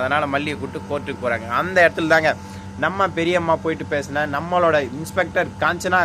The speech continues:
கண்ணாயுதம் மாதிரி நம்மளோட இன்ஸ்பெக்டர் வராருங்க. வந்து அது நேரா போயிட்டு, "என்னாச்சு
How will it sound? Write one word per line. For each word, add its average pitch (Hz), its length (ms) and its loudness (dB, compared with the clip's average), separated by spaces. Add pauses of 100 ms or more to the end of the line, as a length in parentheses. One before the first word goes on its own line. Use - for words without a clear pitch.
கண்ணாயுதம் 196 680 0
மாதிரி 185 360 2 (1000)
நம்மளோட 156 420 4
இன்ஸ்பெக்டர் 139 520 -4
வராருங்க. 123 360 0 (380)
வந்து 147 200 0
அது 156 100 0
நேரா 156 200 2
போயிட்டு, 143 400 -2 (300)
"என்னாச்சு 175 520 0